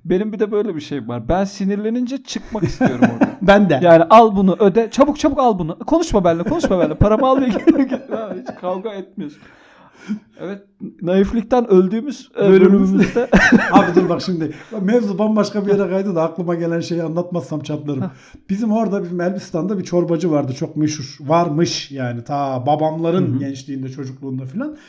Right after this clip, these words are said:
Speaker 2: Yirmi beş kuruşa çorba satarmış o zaman abi. Yirmi beş kuruşa. Vatandaşın biri geliyor. Çorbayı bir kaşıklıyor. İçinden bir paçavra çıkıyor, tamam mı? Bez parçası. <laughs> "Bu ne rezillik?" diyor ya. "Bundan,"
Speaker 1: Hı.
Speaker 2: diyor,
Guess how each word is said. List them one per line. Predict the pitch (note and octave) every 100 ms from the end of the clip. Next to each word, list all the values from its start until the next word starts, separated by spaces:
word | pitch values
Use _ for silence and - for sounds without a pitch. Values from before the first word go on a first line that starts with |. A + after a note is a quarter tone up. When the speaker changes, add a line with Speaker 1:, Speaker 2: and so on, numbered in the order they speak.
| _ -
Speaker 2:
Yirmi | G3+ C4+
beş | D4 -
kuruşa | A3+ G#3+
çorba | B3 G3 G#3+
satarmış | F#3 E3 D3 C3+
o | D#3+
zaman | C#3 C3
abi. | C#3+ B2
Yirmi | A#2+ C#3+
beş | E3+ E3+
kuruşa. | C3+ B2+ A#3+ C#4 - - _
Vatandaşın | G3+ A#3 A3+ G3+ G3 G#3
biri | G#3
geliyor. | F#3 C#3 G#3+ B3 - - _
Çorbayı | - G#3+ G#3 A3+
bir | C#4+
kaşıklıyor. | G#3+ - G#3 B3+
İçinden | A#3 - G#3+ A#3 A#3
bir |
paçavra | - G3+ A3 G3+ D3
çıkıyor, | - D3 C3+
tamam | A3+ F#3
mı? |
Bez | F3+ F3
parçası. | D3+ C3 - D3+ - - _ _
<laughs> | _ _ _ -
"Bu | F#4
ne | D4+ C#4
rezillik?" | B3 A#3+ A#3 - G#3+
diyor | G3+
ya. | G3+ G#3 - - - A3
"Bundan," | G#3+ B3+
Speaker 1:
Hı. | B3
Speaker 2:
diyor, | B3